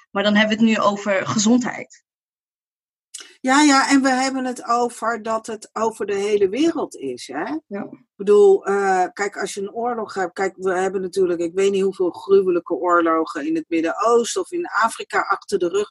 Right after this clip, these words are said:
Speaker 2: Daar hebben wij hier helemaal geen last van. Ik bedoel, eh, wij zorgen wel dat daar oorlogen is aan die kant van de wereld. Daar verdienen we aan.
Speaker 1: Ja, precies.
Speaker 2: Maar we hebben er feitelijk in ons leven hier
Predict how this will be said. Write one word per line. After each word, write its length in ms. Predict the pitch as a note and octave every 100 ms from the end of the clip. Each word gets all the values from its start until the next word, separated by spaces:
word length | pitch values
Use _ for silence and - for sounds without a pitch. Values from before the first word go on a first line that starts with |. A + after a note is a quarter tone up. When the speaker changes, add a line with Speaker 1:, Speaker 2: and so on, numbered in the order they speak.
| - -
Speaker 2:
Daar 140 | - F#3+
hebben 240 | G#3 G#3
wij 180 | F#3+ F#3+
hier 260 | F3+ F#3+ E3+
helemaal 260 | F#3+ F3+ D#3+
geen 140 | F3+
last 240 | G#3 B3 -
van. 140 | - -
Ik 100 | -
bedoel, 240 | - F3 D#3 _ _ _ -
eh, 240 | E3 D3
wij 220 | D#3+ E3+
zorgen 420 | D#3+ C#3 E3 - F#3+
wel 220 | F#3 F3+
dat 180 | F#3 -
daar 200 | F3 E3+
oorlogen 600 | F#3 F3+ F3 E3+ E3 E3
is 260 | F#3 -
aan 160 | - E3
die 140 | E3+
kant 280 | - E3 E3
van 120 | -
de 80 | E3
wereld. 420 | E3 E3+ E3 E3
Daar 120 | - -
verdienen 400 | C3 D#3 F#3+ F#3+
we 160 | E3+
aan. 320 | F3+ F#3 A3+ C#4 _ -
Speaker 1:
Ja, 200 | A3+ G#3+
precies. 220 | - -
Speaker 2:
Maar 140 | F#3+
we 80 | G3
hebben 240 | G#3 A#3 A3
er 240 | G3+ E3+
feitelijk 600 | - A3+ B3+ C#4 F#3+ -
in 200 | A3 G3
ons 260 | G#3 F#3+ F3+
leven 720 | F#3+ A#3 B3 - - - G3 _ _ _ -
hier 520 | E3+ D#3+ D#3+ E3